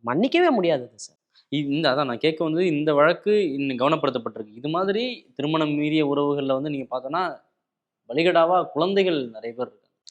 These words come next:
Speaker 1: ரொம்ப சார், ரொம்ப, ரொம்ப, ஆ, ஆம்,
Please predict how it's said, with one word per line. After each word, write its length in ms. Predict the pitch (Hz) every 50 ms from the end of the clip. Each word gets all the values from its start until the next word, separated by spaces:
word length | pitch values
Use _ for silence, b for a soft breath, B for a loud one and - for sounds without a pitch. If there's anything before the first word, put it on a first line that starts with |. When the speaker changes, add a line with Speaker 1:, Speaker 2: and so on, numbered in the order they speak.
| _ _
Speaker 1:
ரொம்ப 540 | - 160 190 214 226 226 214 180 160 151 139
சார், 320 | - - 135 131 - _ _ _ _ _
ரொம்ப, 360 | - 151 170 196 214 220 220
ரொம்ப, 460 | 196 196 202 190 185 196 202 - - _ _ _ _ _ _ _ _ - 170
ஆ, 60 | 165 160 160 156 151 147 143 143 139 135 135 143 139 -
ஆம், 380 | 139 135 139 131 143 151 -